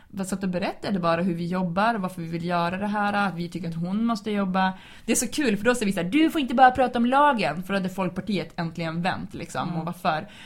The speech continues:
Speaker 1: Eh, "Du måste prata om normerna också, du är jämställdhetsminister, det här är ett jämställdhetsproblem." Hon bara, "Alltså, jag hade tänkt att
Speaker 2: Mm.
Speaker 1: ringa er när ni drog igång kampanjen, för ni pratar ju bara om lagen."
Speaker 2: <laughs>
Speaker 1: Eh, vi bara, "Va?
Speaker 2: Som
Speaker 1: Nej."
Speaker 2: utkastning.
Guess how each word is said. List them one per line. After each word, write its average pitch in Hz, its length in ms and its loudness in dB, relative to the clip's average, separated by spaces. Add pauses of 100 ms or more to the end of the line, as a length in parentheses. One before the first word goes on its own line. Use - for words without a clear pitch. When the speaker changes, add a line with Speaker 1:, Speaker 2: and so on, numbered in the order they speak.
(280)
Speaker 1:
Eh, 175 320 2
"Du 226 60 0
måste 247 160 0
prata 247 220 0
om 233 100 2
normerna 277 420 4
också, 185 160 0
du 214 80 0
är 247 40 0
jämställdhetsminister, 233 800 0
det 190 60 0
här 247 120 2
är 247 60 0
ett 214 60 -6
jämställdhetsproblem." 214 1000 0 (300)
Hon 214 140 -2
bara, 147 280 2
"Alltså, 269 340 -2
jag 330 260 8
hade 330 120 8
tänkt 247 240 4
att 247 80 4
Speaker 2:
Mm. 185 100 4
Speaker 1:
ringa 277 380 6
er 285 120 2
när 247 100 2
ni 269 180 2
drog 247 160 0
igång 226 160 0
kampanjen, 226 460 2
för 226 80 0
ni 330 300 2
pratar 277 240 2
ju 233 80 2
bara 214 300 6
om 202 100 6
lagen." 185 680 4
Speaker 2:
<laughs> 269 300 2
Speaker 1:
Eh, 202 400 6
vi 226 80 4
bara, 190 160 6 (180)
"Va? 349 80 8 (200)
Speaker 2:
Som 233 200 2
Speaker 1:
Nej." 247 300 4
Speaker 2:
utkastning. 226 560 -4